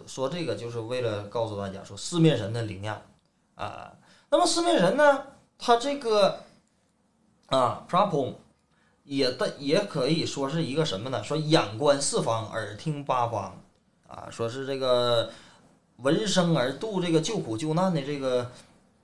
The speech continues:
慈悲天王嘛，也代表说什么？他慈悲，只要说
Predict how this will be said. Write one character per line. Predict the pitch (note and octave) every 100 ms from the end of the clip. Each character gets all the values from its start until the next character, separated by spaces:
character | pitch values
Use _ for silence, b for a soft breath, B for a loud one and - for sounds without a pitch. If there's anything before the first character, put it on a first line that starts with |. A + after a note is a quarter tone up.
| _
慈 | - E3+
悲 | F#3 E3
天 | D#3+ C3
王 | A2 B2
嘛， | A#2+ - - _
也 | - A#2+ B2
代 | B2+ B3+
表 | G2
说 | A2+ C3+
什 | G2
么？ | B2
他 | - D#3 - - _ _ _ _
慈 | - - G#3+
悲， | C3 G2 -
只 | A#2 A#2+
要 | B3+ B3+
说 | F#3+ F#3